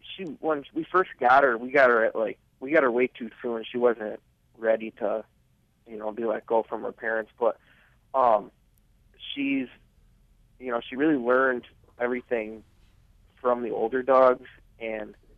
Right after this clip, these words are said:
this is just one of those things, you know, she never did learn how to do. Um, she's not too tiny. She's about, I'd say about eleven pounds.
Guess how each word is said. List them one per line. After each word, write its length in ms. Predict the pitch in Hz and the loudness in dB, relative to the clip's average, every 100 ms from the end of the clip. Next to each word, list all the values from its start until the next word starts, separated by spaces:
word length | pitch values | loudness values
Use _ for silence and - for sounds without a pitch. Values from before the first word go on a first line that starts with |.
| _ _ - | _ _ -20
this 100 | - 139 | -16 -14
is 60 | 139 | -12
just 120 | 127 | -6
one 160 | 131 127 | -2 0
of 60 | |
those 160 | 123 113 - | 0 -4 -6
things, 220 | 131 123 - _ _ | -10 -10 -16 _ _
you 80 | 107 | -14
know, 100 | 110 - | -14 -14
she 60 | |
never 240 | 120 117 117 | -6 -4 -4
did 320 | 110 117 113 | -4 -6 -6
learn 260 | 113 117 117 | -8 -8 -8
how 140 | 117 | -10
to 100 | 110 - - | -12 -16 -6
do. 300 | 131 113 110 _ _ _ _ - | -4 -4 -8 _ _ _ _ -6
Um, 300 | 110 107 107 - | -6 -6 -10 -18
she's 100 | 135 | -6
not 220 | 147 208 - - | 0 0 0 -10
too 140 | 185 - | -12 -6
tiny. 300 | 170 170 127 | -2 -2 -4
She's 200 | - 135 | -10 -12
about, 420 | 156 170 170 147 - _ - | 0 2 4 2 -4 _ -8
I'd 140 | 135 - | -8 -2
say 80 | 160 | 0
about 340 | 131 131 123 | 4 4 4
eleven 400 | 120 120 120 135 | 0 -2 -2 -6
pounds. 500 | 131 123 113 110 113 | -8 -6 -4 -4 -6